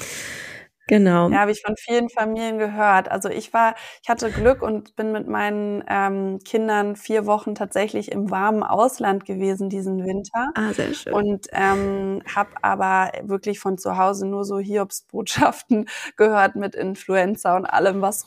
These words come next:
Speaker 2: rumging. Ne? Das war
Speaker 1: Ja.
Speaker 2: echt heftig.
Speaker 1: Ja,
Speaker 2: Gott sei
Speaker 1: ja,
Speaker 2: Dank gibt's
Speaker 1: total.
Speaker 2: jetzt die R S V-Impfung für die Neugeborenen. Das ist schon mal
Speaker 1: Mhm.
Speaker 2: ein Riesenschutz. Ich hatte nämlich im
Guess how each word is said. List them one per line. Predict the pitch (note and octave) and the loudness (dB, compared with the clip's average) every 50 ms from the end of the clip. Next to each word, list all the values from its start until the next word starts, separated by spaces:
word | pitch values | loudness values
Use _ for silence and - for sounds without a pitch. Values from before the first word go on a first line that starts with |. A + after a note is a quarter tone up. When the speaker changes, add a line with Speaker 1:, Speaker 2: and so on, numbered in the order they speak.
| - | -6
Speaker 2:
rumging. | G3 G3 G3 G3 - G3+ G3 G3 G3 F#3+ | -4 -4 -4 -4 -2 -2 -2 -2 -2 -2
Ne? | G3 G3+ G#3 | -2 0 0
Das | G3+ G#3 A3 B3 D4+ | 2 2 0 0 0
war | D#4 A3+ G#3 | 0 0 0
Speaker 1:
Ja. | G3 G3 | 0 0
Speaker 2:
echt | G3 G3 - | -2 -4 -6
heftig. | - - - - - - - A3 - - _ _ _ _ _ _ _ _ _ _ _ _ _ _ _ _ _ - | -10 -10 -12 -12 -14 -12 -12 -12 -12 -16 _ _ _ _ _ _ _ _ _ _ _ _ _ _ _ _ _ 0
Speaker 1:
Ja, | G3+ F#3 F3+ | 2 2 2
Speaker 2:
Gott | G#3 G#3 | 2 2
sei | - | 2
Speaker 1:
ja, | F#3 G#3 | 4 4
Speaker 2:
Dank | G#3 G#3 G#3 - | 4 2 2 2
gibt's | G#3+ G#3+ G#3 | 0 2 2
Speaker 1:
total. | G#3+ G3+ F#3+ | 4 4 4
Speaker 2:
jetzt | F#3+ F#3+ F#3+ | 4 2 0
die | G3 - | -2 0
R | - F#3+ F#3+ | 0 0 0
S | G3 G3 - | -2 -4 -6
V-Impfung | - - G#3 G#3+ A3+ - A#3+ B3 B3 - B3 A#3+ A#3 | -6 -2 0 0 0 0 0 -2 -2 -2 -4 -6 -6
für | - A#3+ | -6 -6
die | A3 A#3 A#3 | -4 -2 -2
Neugeborenen. | A#3 A3 A3+ A#3+ A#3 A#3+ A3+ - - A3 A3 A3+ A3+ A3+ A3+ A3 | 0 2 2 0 0 -2 -6 -8 -6 -4 -4 -4 -4 -4 0 4
Das | A3+ G#3 G3+ | 4 4 4
ist | F#3 - - G#3 | 2 0 0 2
schon | G#3 G3+ | 4 4
mal | G3 G3 G3 G3+ | 6 4 4 4
Speaker 1:
Mhm. | G#3 G#3+ A3 B3+ - - - - | 4 4 2 0 -2 -6 -8 -4
Speaker 2:
ein | - G3 F#3+ F#3+ | -2 0 0 0
Riesenschutz. | G3 - G#3 G#3+ G#3+ G#3 G#3+ G#3 G#3 - - A3 A3 - - | -2 -4 -4 -4 -2 -2 -4 -4 -4 -4 -6 -6 -6 -6 -10
Ich | - G3+ - | -12 -8 -4
hatte | - F#3+ F#3+ - G#3 | -2 -2 -2 -2 -4
nämlich | G3 F#3+ F#3+ F#3+ F#3+ - | -4 -2 -4 -4 -6 -6
im | - F#3+ F#3+ F#3 F#3 | -6 -4 -4 -4 -6